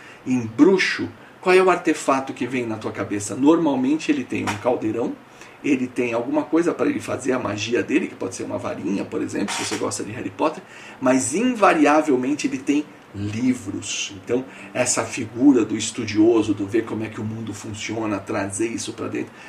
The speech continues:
é um arquétipo que me apoia bastante. Ele me ajuda nesse desenho. Fechando esse pacote todo, porque todo mundo precisa comprar ovo de Páscoa, panetone no Natal,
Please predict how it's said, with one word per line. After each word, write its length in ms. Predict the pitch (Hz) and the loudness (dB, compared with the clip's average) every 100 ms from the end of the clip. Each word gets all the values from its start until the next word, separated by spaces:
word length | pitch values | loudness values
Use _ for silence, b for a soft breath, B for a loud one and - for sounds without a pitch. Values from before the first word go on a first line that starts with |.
| B | B
é 60 | 262 | 4
um 80 | |
arquétipo 420 | 254 247 220 208 196 | 4 4 0 -2 -6
que 120 | 202 | -2
me 100 | 196 | -2
apoia 400 | 180 170 165 165 | -2 0 2 2
bastante. 680 | 160 156 - 139 131 127 - B B 143 | 2 0 -2 -4 -6 -6 -12 B B 2
Ele 180 | 139 | 4
me 120 | 143 156 | 4 4
ajuda 680 | 147 127 110 147 208 185 | 4 0 -4 -6 0 0
nesse 380 | 185 165 151 - | 2 0 0 -4
desenho. 400 | 139 131 104 92 101 - - B B B B | -4 -4 -6 -12 -14 -18 -20 B B B B
Fechando 640 | - 381 403 - 254 226 185 | 2 6 6 6 8 10 8
esse 180 | 180 - | 6 4
pacote 500 | 156 - 147 139 151 | 2 4 2 0 -2
todo, 440 | 214 247 - - B B | 2 4 2 -4 B B
porque 220 | - 294 233 | 0 0 2
todo 380 | 220 214 190 | 6 6 6
mundo 260 | 175 175 147 | 4 4 2
precisa 220 | - 135 | 2 0
comprar 400 | - 127 135 135 | 2 0 4 6
ovo 260 | 135 135 120 | 8 6 2
de 100 | 98 | -4
Páscoa, 460 | - 120 - 98 90 | -2 -2 -2 -8 -8
panetone 680 | - 113 127 107 131 131 113 | -2 0 0 -4 -2 -2 -2
no 140 | 117 127 | -4 -8
Natal, 520 | 123 101 117 117 | -10 -8 -6 -4